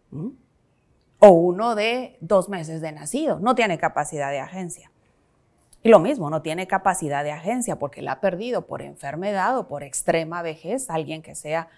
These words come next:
muy, muy mayor o que esté muy, muy enfermo. Entonces, le digo, esta postura es problemática, pero hay otra,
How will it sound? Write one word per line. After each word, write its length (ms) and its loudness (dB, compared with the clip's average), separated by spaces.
muy, 360 0
muy 240 -8
mayor 400 -4
o 80 -4
que 80 -14
esté 200 -12
muy, 260 -10
muy 220 -10
enfermo. 380 -16
Entonces, 600 4
le 80 0
digo, 100 0
esta 200 -4
postura 340 -4
es 80 -8
problemática, 960 -2
pero 260 4
hay 220 2
otra, 460 -2